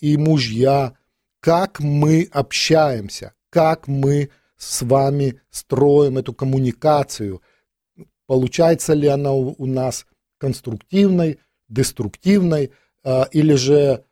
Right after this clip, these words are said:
а, м, вообще не разговариваем. Поэтому вот сегодня хотелось бы вот эту тему поднять. Мы с моей коллегой во вторник, с Илоной Довгань, мы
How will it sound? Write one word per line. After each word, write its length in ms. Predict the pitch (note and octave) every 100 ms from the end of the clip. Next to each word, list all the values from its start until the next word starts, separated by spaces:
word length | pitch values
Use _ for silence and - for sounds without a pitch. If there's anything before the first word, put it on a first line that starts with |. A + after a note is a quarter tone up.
| _ _ -
а, 480 | B2+ B2 B2 B2
м, 560 | A#2+ C#3+ B2+ A#2+ B2 C3
вообще 680 | C#3+ A#2+ C3+ - - - G3
не 120 | A#3+
разговариваем. 1000 | G#3 F3 D#3 F3 E3 D3+ C#3+ C3+ B2 A#2 - _ _ -
Поэтому 680 | C3+ D3 D#3 D#3 D#3+ D#3 -
вот 280 | D3 E3 -
сегодня 640 | - C3 D3 G3+ F#3+ F3+ - _ _
хотелось 420 | - B2+ F3 E3+
бы 240 | C3 D3 C#3 _ _ _ _ _ _ -
вот 120 | C#3
эту 160 | B2+
тему 260 | - D#3 C#3+
поднять. 640 | - C#3+ A#2 C#3 G3 A3 - _ _ _
Мы 300 | B2+ D#3+ F#3
с 100 | -
моей 240 | D#3 D#3
коллегой 720 | C#3 C#3 C#3+ D#3+ D3 C3+ - _ -
во 160 | C3+
вторник, 520 | - - E3 F3 B2+
с 160 | - -
Илоной 480 | D3 B2+ D3 C3+ A#2
Довгань, 460 | A2 C#3+ D#3 B2+ B2
мы 240 | C3+ B2+